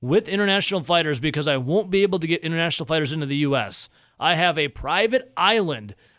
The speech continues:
that I'm going to start flying them all in and doing fights from there."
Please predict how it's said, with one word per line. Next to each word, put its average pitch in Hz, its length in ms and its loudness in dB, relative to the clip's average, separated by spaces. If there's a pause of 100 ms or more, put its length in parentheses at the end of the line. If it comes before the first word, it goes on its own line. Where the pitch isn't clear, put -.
that 165 200 -2
I'm 170 220 -4
going 202 320 -2
to 240 120 -6
start 180 280 0
flying 196 480 -2
them 214 160 0
all 180 280 0
in 180 260 0
and 147 160 -2
doing 175 300 0 (220)
fights 190 320 0
from 139 200 -6
there." 107 280 -6